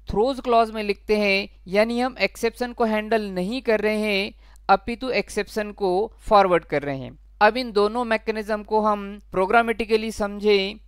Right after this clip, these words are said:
इसके लिए हमने यहाँ पे एक प्रोग्राम क्रिएट किया हुआ है, जिसमें क्लास डेमो क्रिएट किया और उस डेमो क्लास के अंदर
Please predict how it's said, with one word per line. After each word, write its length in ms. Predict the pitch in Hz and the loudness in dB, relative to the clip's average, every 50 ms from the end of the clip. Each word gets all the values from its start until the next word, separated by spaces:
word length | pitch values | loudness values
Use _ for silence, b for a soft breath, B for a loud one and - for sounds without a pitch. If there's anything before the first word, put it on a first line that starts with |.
| - - - - - - - - - | -20 -20 -20 -20 -20 -20 -20 -16 -10
इसके 340 | 208 226 - - - 262 254 | -6 -6 -6 -4 -2 -2 -2
लिए 360 | 240 240 226 220 208 208 226 240 | 0 0 2 6 6 6 6 6
हमने 300 | 208 - 220 214 214 220 | 2 -4 -6 -4 -2 2
यहाँ 160 | 214 208 208 208 | 2 2 2 2
पे 80 | 214 214 | 2 0
एक 120 | 208 - | -2 -2
प्रोग्राम 380 | - 190 190 185 214 220 226 214 | -2 -4 -2 0 0 0 0 -2
क्रिएट 360 | 196 214 208 202 202 196 - | -4 -2 2 2 2 2 0
किया 200 | - 202 202 190 | 0 2 4 4
हुआ 180 | 190 196 202 196 | 4 4 4 6
है, 280 | 196 196 190 185 190 202 - - - | 6 6 4 4 2 -2 -6 -16 -12
जिसमें 400 | 156 180 196 - 202 208 226 226 | -8 -8 -8 -8 -6 -6 -6 -6
क्लास 400 | - - 208 202 208 214 202 185 | -2 4 6 8 8 8 6 4
डेमो 280 | 180 180 185 190 202 208 | 0 -2 0 -2 -4 -6
क्रिएट 380 | 196 208 202 202 196 196 - - | -4 0 2 2 2 2 0 -4
किया 320 | - 202 196 196 196 208 226 - - - - - - - - | -4 0 2 2 2 2 0 -6 -18 -20 -20 -20 -20 -4 2
और 340 | 196 196 202 220 226 240 - - - - - - | 6 8 8 8 6 4 2 -2 -8 -20 -12 -6
उस 280 | 220 254 277 247 - - - 180 175 180 | -4 -4 -4 -4 -6 -10 -14 -6 0 2
डेमो 280 | 190 196 202 226 240 | 2 2 2 0 -2
क्लास 320 | 226 233 214 208 214 - - | 4 6 8 8 8 6 0
के 100 | - 214 | -6 -6
अंदर 460 | 208 208 202 196 196 185 190 - | -4 -2 2 4 6 6 4 4